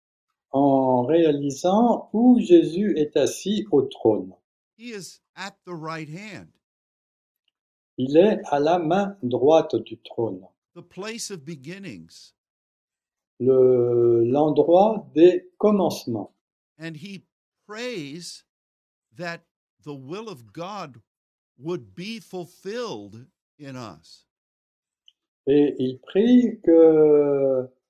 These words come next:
Speaker 1: la parole de Dieu sera accomplie en nous.
Speaker 2: Why was
Speaker 1: Selon
Speaker 2: not Why didn't the triumphant Lord Jesus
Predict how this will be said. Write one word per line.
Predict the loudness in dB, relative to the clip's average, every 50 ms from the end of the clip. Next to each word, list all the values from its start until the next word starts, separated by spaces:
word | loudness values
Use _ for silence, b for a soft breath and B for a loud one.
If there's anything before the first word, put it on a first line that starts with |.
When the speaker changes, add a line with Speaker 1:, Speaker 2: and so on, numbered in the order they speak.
| _ _ _ _ _ _ _ _ -8
Speaker 1:
la | -6 -4 -4 -4 -4 -4 -4 0 0
parole | 0 0 0 -2 -4 -2
de | -2 -2
Dieu | -4 -4 -2 0 2 2 2 2 2 0
sera | -4 -6 -4 0 0 2 2 2 2 0 0 0 0
accomplie | 0 0 2 0 0 0 -2 -2 -6 -6 -6 -6 -6 -6 -8 -8 -6
en | -6 -4 -2
nous. | -2 -2 -2 -2 -4 -6 _ _ _ _ _ _ _ _ _ _ _ _ _ _ _ _ _
Speaker 2:
Why | -20 -20 -16 -14 -14 -12 -12 -10 -12 -12 -12 -12 -14
was | -16 -14 -14 -12 -12 -12 -14 -4 0
Speaker 1:
Selon | 2 4 6 6
Speaker 2:
not | 4 2 -2 -6 -16 _ _ _ _ _ _ _ _ _ _ _ _ _ _ _ _ -16
Why | -12 -10 -10 -10 -10 -12
didn't | -14 -14 -16 -16 -16 -16 -20 -20 _ _ _ _
the | -18 -18
triumphant | -16 -18 -20 -20 -14 -12 -10 -10 -8 -8 -8 -8 -10 -12 -14 -18 -18 -18 -18 -18 _ -16
Lord | -14 -12 -12 -12 -12 -14 -16
Jesus | -18 -18 -18 -16 -16 -16 -16 -16 -16 -16 -16 -16 -20 -20